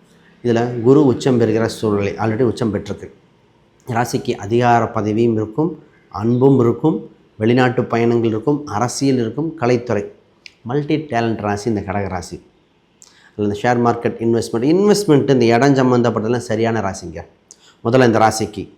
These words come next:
இந்த குரு, சனி மற்றும் புதனோட இதுல வேலை சம்மந்தம்,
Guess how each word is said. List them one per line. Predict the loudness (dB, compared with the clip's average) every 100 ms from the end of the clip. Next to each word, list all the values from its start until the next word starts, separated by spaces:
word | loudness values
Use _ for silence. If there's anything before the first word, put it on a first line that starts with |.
| _ _ _ _ _
இந்த | -6 0
குரு, | 4 4 2 -2 -12 -8
சனி | 0 2 2 0 -8 -8 -6
மற்றும் | -4 -4 -2
புதனோட | 0 2 2 0
இதுல | -2 -4 -6 -4
வேலை | 0 0 0
சம்மந்தம், | -2 -2 -4